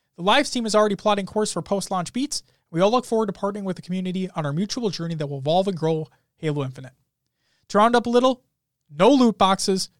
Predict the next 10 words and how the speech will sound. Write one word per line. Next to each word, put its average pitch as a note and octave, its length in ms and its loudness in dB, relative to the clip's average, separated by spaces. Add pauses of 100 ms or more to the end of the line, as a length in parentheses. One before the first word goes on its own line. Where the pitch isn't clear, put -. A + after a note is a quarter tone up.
(380)
no D#3 280 4
randomness G#3+ 540 0
or G3+ 100 2
items F3+ 280 2
that D#3+ 120 -4
influence F3+ 400 -6
the F#3 80 -4
sandbox D#3 520 -2
and C#3+ 100 -6
gameplay." B2+ 380 -8